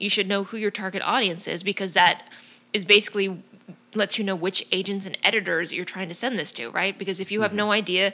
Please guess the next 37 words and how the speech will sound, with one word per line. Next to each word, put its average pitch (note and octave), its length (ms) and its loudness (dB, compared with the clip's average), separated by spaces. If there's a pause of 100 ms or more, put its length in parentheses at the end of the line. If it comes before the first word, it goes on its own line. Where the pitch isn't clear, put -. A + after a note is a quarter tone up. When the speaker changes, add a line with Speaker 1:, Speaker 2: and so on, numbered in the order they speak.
(240)
Speaker 1:
whether G3+ 200 -2
your F#3 100 -2
book F#3 280 -6
is F3+ 100 -2
for F#3 160 -4
young F3+ 220 -2
adults G3+ 520 2 (320)
or F3 120 -4
new G3+ 220 0
adults G3+ 580 0 (540)
or E3+ 480 0 (180)
old F#3+ 260 -2
adults, A#3 640 4 (320)
<laughs> - 20 2 (1000)
you A3+ 80 8
know B3 60 12
what A#3+ 80 10
I A#3+ 40 6
mean? A#3 200 4
If G3+ 100 -2
you A3+ 80 0
don't B3 220 4
know A#3 180 4
those G#3+ 240 4
things, G3 300 0
then G3+ 140 2
you G#3 100 -2
don't G3 300 -2
know G3 120 -2
which F#3 240 -6
agents F3+ 380 -2
and E3+ 100 -4
editors E3+ 380 -4
to - 140 -8
approach, G3+ 360 -4
because G3 400 -2
most G3+ 540 0